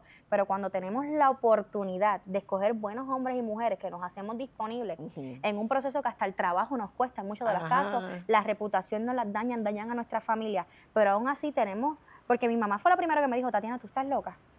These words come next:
Speaker 1: ¿Cómo tú te vas a meter en esto?" <laughs> "Tú sabes lo que implica." Yo le dije, "Mami, yo quizás no puedo cambiar el mundo
Speaker 2: Ujú.
Speaker 1: y quizás no voy a poder cambiar a Puerto Rico en un día,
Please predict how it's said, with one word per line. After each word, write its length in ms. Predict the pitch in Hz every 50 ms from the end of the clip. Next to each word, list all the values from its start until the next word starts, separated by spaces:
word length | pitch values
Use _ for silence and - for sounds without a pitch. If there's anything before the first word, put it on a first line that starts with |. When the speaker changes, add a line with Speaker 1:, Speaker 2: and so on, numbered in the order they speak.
| _ _ - - 135 - - -
Speaker 1:
¿Cómo 200 | - 262 277 202
tú 80 | 220 -
te 60 | 269
vas 120 | 247 240
a 60 | 262
meter 240 | 262 254 233 247 220
en 120 | 214 214 202
esto?" 280 | 196 147 123 - 240
<laughs> 1120 | - - - - - - - 392 - - - - - - - - 349 269 - - - -
"Tú 100 | - 349
sabes 220 | - - 320 330 339
lo 60 | 320
que 40 | 311
implica." 220 | 311 277 285 269
Yo 80 | 240 226
le 80 | 214 220
dije, 120 | 220 226
"Mami, 280 | 220 214 208 208 202 196 -
yo 120 | 202 226 226
quizás 200 | - - 311 294
no 120 | 294 269
puedo 180 | 226 240 240 254
cambiar 280 | 247 247 226 220 214 214
el 60 | 220 208
mundo 300 | 190 180 175 180 175 175
Speaker 2:
Ujú. 480 | 170 - _ _ - - - - 170 160
Speaker 1:
y 140 | - 254 240
quizás 240 | 247 226 - 247 262
no 100 | 277 254
voy 140 | 254 247
a 60 | 247 240
poder 200 | 240 226 226 226
cambiar 240 | 240 233 233 226 233
a 20 | 233
Puerto 240 | 233 226 220 233 226
Rico 160 | 240 233 220
en 80 | 202 196
un 140 | 190 190
día, 240 | 180 180 175 180 -